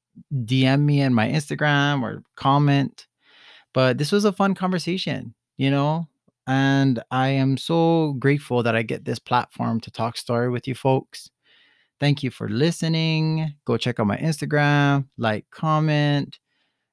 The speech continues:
and just don't forget to love yourself, man. Love yourself, love others. Don't be afraid to take that positive step forward. I mua, keto with aloha,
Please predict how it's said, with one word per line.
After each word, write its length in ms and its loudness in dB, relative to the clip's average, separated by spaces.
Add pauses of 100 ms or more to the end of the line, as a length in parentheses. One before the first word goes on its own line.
(140)
and 260 0
just 280 -6
don't 180 0
forget 300 -4
to 100 -6
love 240 0
yourself, 480 -2
man. 400 -2
Love 180 0
yourself, 460 -2
love 260 0
others. 720 2 (760)
Don't 180 4
be 140 0
afraid 580 0
to 220 -6 (560)
take 260 -2
that 240 -2
positive 480 0
step 240 -4
forward. 720 2
I 120 0
mua, 640 0 (680)
keto 300 0
with 160 0
aloha, 600 -2